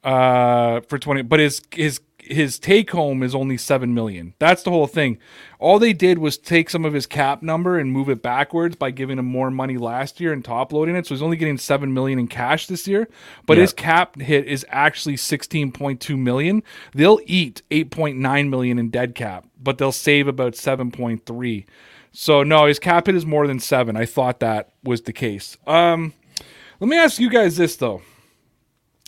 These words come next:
Speaker 1: After watching the season without Gilmore for, for a chunk of it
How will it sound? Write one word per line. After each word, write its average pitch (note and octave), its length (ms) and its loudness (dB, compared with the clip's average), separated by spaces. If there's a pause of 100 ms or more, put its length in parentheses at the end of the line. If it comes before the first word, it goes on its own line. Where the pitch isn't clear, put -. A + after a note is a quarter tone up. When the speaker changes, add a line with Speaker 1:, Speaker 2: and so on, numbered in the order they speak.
(140)
Speaker 1:
After G3 320 0
watching F3 720 2
the D3 100 -2
season D#3+ 240 -6
without D#3 260 4
Gilmore B2 400 -2
for, A#2+ 320 -2
for B2+ 140 -4
a A#2 60 -4
chunk B2+ 260 -4
of F3 80 -4
it G#3+ 200 0